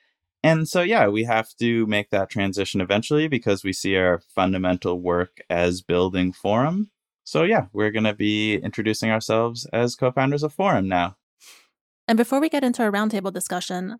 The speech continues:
Speaker 2: let's talk a little bit about why we chose to do this episode topic.
Speaker 1: Yeah, so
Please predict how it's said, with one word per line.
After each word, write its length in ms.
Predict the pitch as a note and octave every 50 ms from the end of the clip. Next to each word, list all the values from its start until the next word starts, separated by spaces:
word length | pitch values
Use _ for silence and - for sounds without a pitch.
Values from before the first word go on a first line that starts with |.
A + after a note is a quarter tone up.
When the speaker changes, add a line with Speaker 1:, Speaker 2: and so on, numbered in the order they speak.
| _ _
Speaker 2:
let's 160 | - A#3+ A#3+ -
talk 180 | - C#4 C#4
a 60 | F4
little 160 | E4 D4+ C#4+ B3
bit 180 | A3+ A3 -
about 240 | G#3 G3+ G3+ G3 G3
why 160 | G3 G3 G#3
we 140 | A3 A#3 A3+
chose 300 | A3 - - G#3 G3+ -
to 100 | - G#3+
do 240 | G3 - G#3+ A3+ A#3
this 160 | F#3+ G3 -
episode 380 | - - - A3 - - F#3+ -
topic. 420 | - - - - - A3 - - - _ _ -
Speaker 1:
Yeah, 240 | E3+ A3 D#3+ G#2+
so 720 | A2 - - - D3 D3+ C#3+ C#3 C3+ C3+ C3 B2+ A2+ G2 -